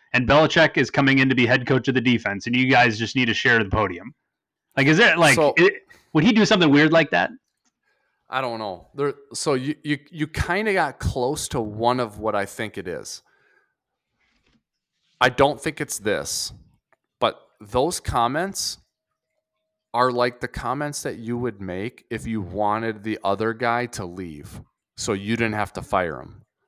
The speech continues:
Speaker 2: So, like, you
Speaker 1: Yes.
Speaker 2: say something that where he's just like, "Oh, I'm outta here. Forget it. We, we
Speaker 1: Are you
Speaker 2: mutually
Speaker 1: kidding me?
Speaker 2: agreed to part ways." Right.
Speaker 1: Yeah.
Speaker 2: I don't think it's that. But what I'm wondering is,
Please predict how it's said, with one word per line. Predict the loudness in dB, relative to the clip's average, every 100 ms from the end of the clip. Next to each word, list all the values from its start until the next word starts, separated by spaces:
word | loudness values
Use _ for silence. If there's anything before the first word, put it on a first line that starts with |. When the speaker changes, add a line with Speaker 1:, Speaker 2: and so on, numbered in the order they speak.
| _
Speaker 2:
So, | -2 2
like, | 2
you | 2 2
Speaker 1:
Yes. | 2
Speaker 2:
say | 0 0 0
something | -2 -4 -4
that | -4
where | -4 -4
he's | -6
just | -8 -8
like, | -10 -10
"Oh, | -16 -10
I'm | -6 -2
outta | 0 -2
here. | -4 -16
Forget | -14 -6 -4
it. | -6 _
We, | -8 -6 -4
we | -4
Speaker 1:
Are | -2
you |
Speaker 2:
mutually | -2 -4 -4
Speaker 1:
kidding | -4
me? |
Speaker 2:
agreed | -4 -8
to |
part | -8 -6 -6
ways." | -8 -14 -12
Right. | -8 -8 -8 _ _ _ -10
Speaker 1:
Yeah. | 0
Speaker 2:
I | 0
don't | 2 0 0
think | -6 -8
it's | -8 -6
that. | -6 -6 -8 _ _ _ _ _ _ _ _ _ _ _ _ _ _ _ _ _ _ _ _ _ -10
But | -8 -6
what | -6 -4
I'm | -4
wondering | -6 -6 -4 -4 -4 -6 -8
is, | -8 -8 -10 -12 -16